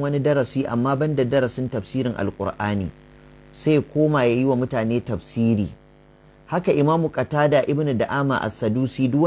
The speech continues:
wannan ruwaya ta tabbatar da haka. So, don haka wannan yana nuna tuntuni magabata tun daga kan Allah mai girma da buwaya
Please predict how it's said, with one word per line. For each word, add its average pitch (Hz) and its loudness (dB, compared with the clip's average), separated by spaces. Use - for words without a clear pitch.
wannan 165 2
ruwaya 127 2
ta 117 -2
tabbatar 127 -2
da 113 0
haka. 110 -2
So, 143 2
don 156 2
haka 180 2
wannan 180 4
yana 170 0
nuna 156 -2
tuntuni 190 0
magabata 143 0
tun 196 0
daga 143 2
kan 165 -8
Allah 147 -2
mai 120 -2
girma 147 0
da 135 4
buwaya 143 4